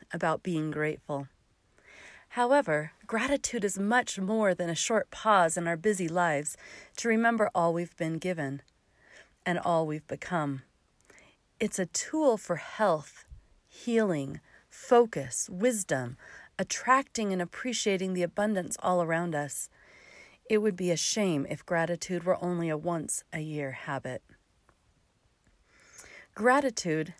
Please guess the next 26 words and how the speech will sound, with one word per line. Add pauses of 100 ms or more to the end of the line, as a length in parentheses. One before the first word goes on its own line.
(120)
is
a
year-round
superpower.
<laughs> (560)
There
are
few
healing, (100)
peace-giving,
life-impacting
tools, (460)
even
of
the
most
powerful
ones, (520)
that
can
change
the
direction
of
our
emotions,